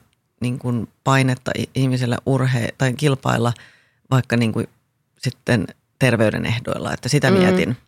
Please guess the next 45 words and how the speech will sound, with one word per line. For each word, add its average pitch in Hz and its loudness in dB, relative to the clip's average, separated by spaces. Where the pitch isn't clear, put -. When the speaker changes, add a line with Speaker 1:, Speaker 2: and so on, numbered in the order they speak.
Speaker 1:
Mut 135 2
et 139 2
tavallaan 147 4
joo, 131 4
se 131 2
on 127 4
ihan 135 4
totta, 123 2
että 120 0
jos 117 -4
tässä 117 -4
on - 0
nyt - -8
dietattu 123 -2
keväällä 117 0
ja 101 0
sitten - -10
vielä 110 0
syksyllä 113 -4
ja 110 0
sitten - -6
ei - 0
ole 110 -4
kisoja, 113 -2
niin 101 -4
kyllä 104 -6
siinä 113 -2
varmaan 101 -2
moni 104 -2
on - -4
aika, 180 4
Speaker 2:
Mm. 180 -2
Speaker 1:
aika 117 0
rikki 110 -2
sen - -4
jälkeen. 73 -4
Mut 69 -6
et 123 -4
toivotaan 175 -2
nyt, 185 -2
että 185 -6
ne 185 -2
pidettäisiin. - -8
Speaker 2:
Toivotaan 165 -2
todellakin. 160 -2